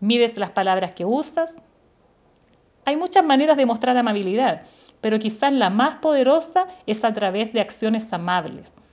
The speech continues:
Piensa en una situación cuando fuiste amable con alguien.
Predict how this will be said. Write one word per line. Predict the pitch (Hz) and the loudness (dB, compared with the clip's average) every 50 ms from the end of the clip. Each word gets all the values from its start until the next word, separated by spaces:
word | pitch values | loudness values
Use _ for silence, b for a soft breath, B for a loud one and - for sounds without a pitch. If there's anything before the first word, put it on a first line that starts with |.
| b b b b b b | b b b b b b
Piensa | b 311 339 339 339 370 | b -4 -2 0 0 0
en | 349 | 0
una | 339 330 330 311 | 2 2 0 0
situación | - 294 220 226 220 220 220 - - 262 269 277 269 262 247 233 220 208 196 185 180 | 0 -2 -2 -2 -2 -2 -4 -4 -2 -2 0 2 4 4 4 2 0 -2 -4 -4 -2
cuando | 202 202 196 190 190 | -2 -2 -2 -2 -4
fuiste | 185 - 240 233 226 - 233 | -4 -4 -6 -6 -4 -2 -2
amable | 208 208 208 214 214 214 208 | -2 0 0 -2 -2 -4 -4
con | 208 185 180 | -4 -4 -4
alguien. | 175 165 160 - - - - | -4 -4 -6 -8 -12 -16 -18